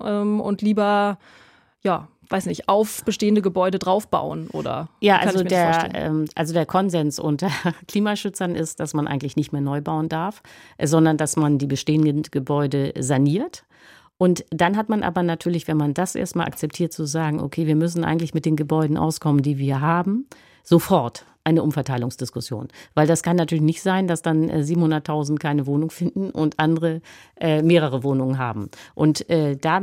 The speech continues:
Speaker 2: äh, aber dafür gibt es bisher, äh,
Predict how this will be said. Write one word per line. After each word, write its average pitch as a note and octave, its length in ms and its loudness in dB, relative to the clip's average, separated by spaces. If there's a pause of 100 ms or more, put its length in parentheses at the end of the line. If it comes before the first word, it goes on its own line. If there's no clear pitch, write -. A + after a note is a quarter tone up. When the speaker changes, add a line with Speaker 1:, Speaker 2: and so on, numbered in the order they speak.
Speaker 2:
äh, - 200 -6 (400)
aber E3 120 -2
dafür E3+ 280 0
gibt E3 180 -2
es - 100 -4
bisher, D3 640 -2
äh, C3+ 400 -2